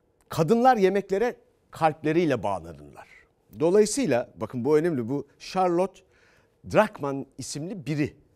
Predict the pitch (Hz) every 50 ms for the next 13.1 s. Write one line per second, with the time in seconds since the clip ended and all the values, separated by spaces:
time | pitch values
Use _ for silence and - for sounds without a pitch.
0 | _ _ - - 127 110 104 95 98 95 92 80 123 190 269 262 - _ _ _
1 | _ _ _ _ _ _ _ _ _ - 147 143 147 143 147 165 170 196 214 214
2 | 190 175 185 180 - - 160 147 180 170 - - 143 131 - 175 170 160 151 156
3 | 127 - - - - _ _ _ _ _ _ _ _ _ _ _ _ - - 98
4 | 104 104 104 104 104 101 101 95 87 73 60 57 71 80 76 73 80 76 71 65
5 | 60 - - - _ - - - 55 58 110 131 139 147 151 170 196 196 147 127
6 | 107 - - 131 139 165 185 214 220 147 113 104 87 87 82 78 71 87 85 104
7 | - - 80 76 76 80 71 - _ _ _ _ _ _ _ _ _ _ _ _
8 | _ _ _ _ _ _ _ _ - - - - 120 139 147 147 143 131 - -
9 | - - - - - - 196 220 233 208 135 101 135 190 202 196 - 175 175 165
10 | 139 156 233 294 - - 120 92 123 127 - 98 - - - 147 131 202 247 254
11 | 185 92 92 - - - _ - 90 113 185 208 202 151 - 131 151 226 - -
12 | 131 127 117 - - 131 123 131 127 110 98 82 92 85 82 80 71 71 71 -
13 | - -